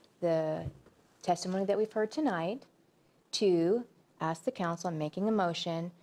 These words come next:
to add a discussion of safe injection sites to our December fifth meeting. And if that requires pushing some of the items from December fifth to what looks like a relatively empty December twelfth meeting,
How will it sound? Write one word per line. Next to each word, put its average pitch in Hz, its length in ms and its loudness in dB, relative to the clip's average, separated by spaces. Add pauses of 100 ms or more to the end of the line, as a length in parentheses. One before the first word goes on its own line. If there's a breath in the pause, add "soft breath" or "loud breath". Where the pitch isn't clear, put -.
(240 soft breath)
to - 180 -2
add 156 140 0
a 175 40 0
discussion 160 840 -4
of 156 100 -10
safe 156 260 -4
injection 180 480 -4
sites 151 520 -8 (280 soft breath)
to 160 140 -8
our 156 140 -4
December 165 400 -6
fifth 165 280 -8
meeting. 196 360 -4 (240 soft breath)
And 170 160 0
if 165 140 -2
that 156 200 2
requires 190 800 2 (340 soft breath)
pushing 190 400 2
some 175 240 0
of 196 60 2
the 208 120 4
items 190 360 2
from 180 140 2
December 175 380 2
fifth 208 380 2 (440 loud breath)
to 196 320 6
what 170 220 4
looks 170 260 2
like 226 140 4
a 214 60 2
relatively 180 560 2
empty 196 460 2
December 180 340 0
twelfth 240 320 2
meeting, 170 380 0